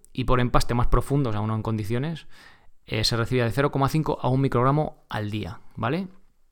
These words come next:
Pero ¿qué pasa? Antes os he, os he dicho que había una medición extrema de cien microgramos al día. O sea, mm, salvaje, ¿no? Mucho más por encima de... como si tuvieras, pues imagínate, más de cien empastes. Es, ¿qué pasa? Que esto es, eh, la liberación de vapores al masticar.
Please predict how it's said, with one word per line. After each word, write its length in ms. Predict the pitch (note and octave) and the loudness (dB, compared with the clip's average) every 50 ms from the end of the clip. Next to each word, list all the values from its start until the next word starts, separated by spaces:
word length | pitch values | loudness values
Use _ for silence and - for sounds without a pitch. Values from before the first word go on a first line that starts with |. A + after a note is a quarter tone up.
| _ _ - - - - - - - - - - - - - | _ _ -20 -20 -20 -20 -20 -20 -20 -20 -16 -14 -14 0 2
Pero 200 | - C#3 C3+ C3 | 4 4 4 2
¿qué 100 | F#3 F3 | 2 2
pasa? 240 | - F#3 E3 - C3 | 2 2 2 2 0
Antes 240 | C3 D3 E3+ - E3 | 0 0 2 2 2
os 80 | D#3 | 2
he, 100 | D#3+ - - | 2 0 4
os 120 | - A#2+ - | 6 8 8
he 20 | C3+ | 8
dicho 220 | C#3+ - - C#3+ | 6 4 2 2
que 60 | B2+ | 2
había 120 | A#2 A#2+ B2 | 2 2 2
una 160 | C3+ C#3 C3+ | 2 2 2
medición 380 | C3 B2+ B2 B2 - B2+ A#2+ | 2 2 2 0 0 -2 -2
extrema 560 | A2+ - - - - C3+ C#3 B2+ C3 D3+ D#3 - - - - - - - - - | -2 -4 -4 -2 -2 0 0 0 -2 -4 -6 -10 -14 -18 -18 -18 -18 -16 -10 -8
de 220 | B2+ A2+ B2 A2 | -4 -2 -2 -2
cien 420 | - - - C#3+ D3+ D#3 D#3+ D#3 - | -2 0 2 2 4 4 2 0 -2
microgramos 540 | - C3+ B2 - - A#2 A#2 C3 C#3 C#3 - | -4 -4 -4 -2 0 0 0 0 0 0 -2
al 180 | G#2 G2+ G#2 A2 | -2 -2 -2 -2
día. 340 | A#2+ A2+ - - - - - - | -2 -4 -6 -8 -12 -16 -16 -16
O 40 | |
sea, 180 | - - F2 E2+ | -14 -12 -10 -10
mm, 460 | E2 D#2 - - - D#2 - A#2+ A#2 | -10 -10 -10 -10 -10 -8 -8 -6 -6
salvaje, 420 | - - G2+ A2 C3 C3 - A2 A2+ | -6 -6 -4 -4 -4 -4 -4 -4 -4
¿no? 80 | B2+ | -2
Mucho 240 | B2+ B2 A#2+ - B2+ | -2 -2 0 2 2
más 220 | A#2 A2+ A2+ G#2+ | 4 4 2 2
por 160 | - - A#2 A2+ | 0 -2 -2 -2
encima 340 | A2+ - - A#2+ A2+ A2 | -2 0 0 0 0 0
de... 540 | G#2+ G#2+ A2 G#2+ G#2+ G#2+ G#2 G2+ G#2 G2+ G2 - - - | 0 0 -2 -2 -2 -2 -2 -2 -4 -4 -6 -8 -8 -8
como 120 | - G#2+ G#2 | -6 -6 -4
si 120 | G2+ G#2+ | -4 -4
tuvieras, 320 | G2+ A2 A2 A#2+ B2 B2+ - | -4 -2 -2 0 0 -2 -2
pues 160 | - G#2+ G#2 | -4 -4 -4
imagínate, 400 | A2 G#2+ G#2 A#2 A2+ A#2 - A#2 | -4 -4 -2 -2 -4 -4 -2 -2
más 120 | A2+ A2 | 0 0
de 80 | A#2+ A#2 | 0 0
cien 140 | - A#2 A2 | 2 0 0
empastes. 560 | G#2+ G#2 - - - - - - A#2 - - - - - - - - - - - - - - - - - | 0 -2 -2 -6 -8 -8 -8 -10 -12 -14 -14 -18 -18 -18 -20 -20 -20 -20 -20 -20 -20 -20 -20 -20 -20 -10
Es, 260 | - C#3 C#3 - - - - | -6 -4 -4 -4 -4 -8 0
¿qué 120 | - E3+ E3 | 0 4 4
pasa? 280 | - F3+ - C#3+ C3+ | 6 4 4 2 2
Que 60 | B2+ | 2
esto 180 | C#3+ - - F3+ | 0 2 2 2
es, 140 | D3+ - - - | 0 0 -2 -2
eh, 440 | - C#3+ C3+ B2+ B2+ B2 A#2 A#2 - | -2 0 2 2 2 2 2 0 0
la 120 | - A#2+ A#2+ | -2 -2 0
liberación 340 | B2 A#2+ A#2+ A#2 - D3+ | 0 0 0 0 0 0
de 60 | D3+ D3+ | 0 0
vapores 340 | C#3+ C#3 - D#3 D#3+ - - - | 2 2 2 2 2 0 0 0
al 100 | C3 A#2+ | 0 0
masticar. 580 | A#2 G#2+ - - A2+ G#2 - A2 G#2+ - - | 2 2 0 -2 -2 -2 -2 -2 -2 -4 -6